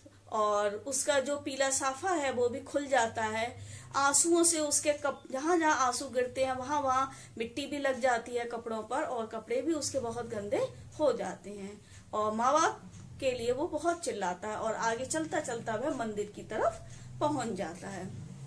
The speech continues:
जब मंदिर की तरफ पहुंचता है तो मंदिर में क्या है, बहुत सारी भीड़ लगी हुई है, और बच्चा बेचारा छोटा है, और बच्चा जो है वो लोगों की भीड़ में दबने ही माल-,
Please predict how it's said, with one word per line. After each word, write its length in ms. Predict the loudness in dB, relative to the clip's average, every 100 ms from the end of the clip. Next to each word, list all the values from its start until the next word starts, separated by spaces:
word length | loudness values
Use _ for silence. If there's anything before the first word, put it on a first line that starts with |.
| -10 -8 -6 2
जब 120 | 4
मंदिर 340 | 4 2 0
की 100 | 0
तरफ 280 | 2 2 2
पहुंचता 340 | -2 -2 2
है 140 | 2 4
तो 100 | 0
मंदिर 360 | -2 0 -2
में 180 | -2 -2
क्या 140 | 0 0
है, 80 |
बहुत 280 | 0 0 2
सारी 260 | 2 2 0
भीड़ 280 | -2 -2 0
लगी 300 | 0 -2 -4
हुई 220 | -2 0
है, 180 | 0 -2 -10 -16 -8 0
और 100 | 2
बच्चा 320 | 2 2 0
बेचारा 360 | 2 2 2 0
छोटा 400 | -2 -4 -2 -2
है, 320 | 0 0 -2 -10 -18 -6
और 340 | 0 2 2 0 -2 -4 -8 -14 -14 -14 -14 -14 -2
बच्चा 340 | -2 2 2
जो 160 | 4 4
है 180 | 4 4
वो 100 | 4
लोगों 440 | 10 10 10 4
की 180 | 4 0
भीड़ 260 | 0 -4
में 180 | 0 2
दबने 360 | 4 4 6 6
ही 140 | 6
माल-, 340 | 6 4 4